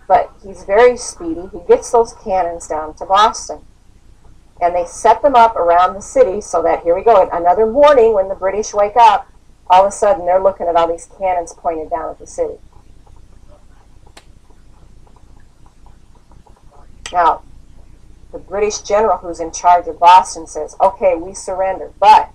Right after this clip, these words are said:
if you don't let us leave peacefully, we're gonna destroy the city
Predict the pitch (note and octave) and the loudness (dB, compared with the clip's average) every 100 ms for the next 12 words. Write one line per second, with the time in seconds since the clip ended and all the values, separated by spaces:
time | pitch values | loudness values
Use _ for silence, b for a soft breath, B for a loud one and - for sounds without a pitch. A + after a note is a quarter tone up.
0 | - - - _ - F#3 - F#3 C4+ D4+ | -20 -20 -20 _ -14 -12 -12 -8 -4 2
1 | C4 A3+ G#3 G3+ F#3 F3 F3+ G#3+ G3 - | 4 4 2 2 0 -4 -8 -6 -8 -12
2 | - G#3 A3 - F3+ D#3 D3+ - - - | -14 -14 -14 -6 -4 -4 -6 -10 -20 -12
3 | F#3+ G3 F#3 F3 D#3+ - E3 D3+ - E3 | -8 -6 -6 -8 -12 -8 -6 -6 -8 -10
4 | - | -10